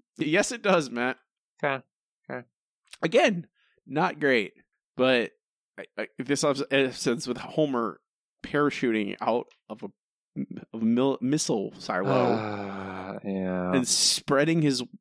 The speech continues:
Speaker 1: mother's ashes out of a vacuum bag.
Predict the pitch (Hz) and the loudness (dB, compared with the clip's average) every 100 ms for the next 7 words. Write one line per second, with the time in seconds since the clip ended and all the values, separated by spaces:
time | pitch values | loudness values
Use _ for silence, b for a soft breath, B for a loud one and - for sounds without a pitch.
0 | _ - - 131 120 113 117 135 127 117 | _ -20 -8 0 4 4 4 4 2 2
1 | - 101 110 - 104 90 - - - _ | -2 -2 -2 0 -2 -2 -4 -8 -10 _
2 | _ _ _ - _ - 139 151 147 131 | _ _ _ -20 _ 2 4 4 2 2
3 | 135 - 196 120 - - - - - | -2 0 0 0 -2 -12 -12 -12 -12